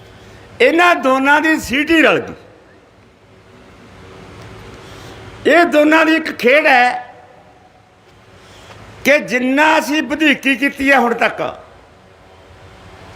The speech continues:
ਕਿਸਾਨ ਜਥੇਬੰਦੀਆਂ ਦੇ ਵਿੱਚ ਬਹੁਤ ਜ਼ਿਆਦਾ ਵਿਰੋਧ ਹੋ ਗਿਆ।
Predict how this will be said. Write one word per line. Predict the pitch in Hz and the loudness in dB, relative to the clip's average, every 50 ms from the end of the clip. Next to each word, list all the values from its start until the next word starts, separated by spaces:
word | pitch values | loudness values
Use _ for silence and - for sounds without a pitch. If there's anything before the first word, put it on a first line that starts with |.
| - - - - - - - - - - - - - - - - | -20 -20 -20 -20 -20 -20 -20 -18 -20 -20 -20 -20 -20 -20 -10 -4
ਕਿਸਾਨ | - 233 233 - 254 254 262 277 277 285 269 | -4 -2 0 2 2 4 4 4 4 2 2
ਜਥੇਬੰਦੀਆਂ | 262 269 269 269 269 277 269 269 269 262 262 262 269 269 | 0 -2 -2 0 0 0 0 0 -2 -4 -2 -2 -2 0
ਦੇ | 262 277 277 | 0 0 -2
ਵਿੱਚ | 262 262 - 262 | -2 -4 -10 -8
ਬਹੁਤ | 202 208 233 233 226 247 247 - | -2 0 2 2 2 2 0 2
ਜ਼ਿਆਦਾ | 220 220 220 208 220 226 | 2 0 2 2 0 0
ਵਿਰੋਧ | 226 214 208 226 247 240 | 0 0 0 0 0 0
ਹੋ | 233 - 180 156 | 0 -2 -2 -2
ਗਿਆ। | 139 135 120 101 82 | -2 -2 -2 -2 -4